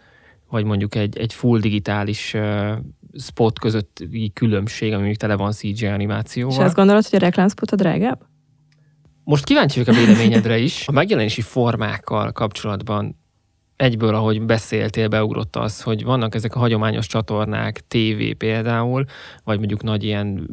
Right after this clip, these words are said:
Speaker 1: animált billboardok például a, a város különböző szakaszain, ahol, ahol megjelennek márkák,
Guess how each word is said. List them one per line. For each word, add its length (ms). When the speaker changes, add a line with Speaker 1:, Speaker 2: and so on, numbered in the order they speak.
Speaker 1:
animált 500
billboardok 640
például 440
a, 420
a 40
város 300
különböző 560
szakaszain, 520
ahol, 260
ahol 240
megjelennek 600
márkák, 640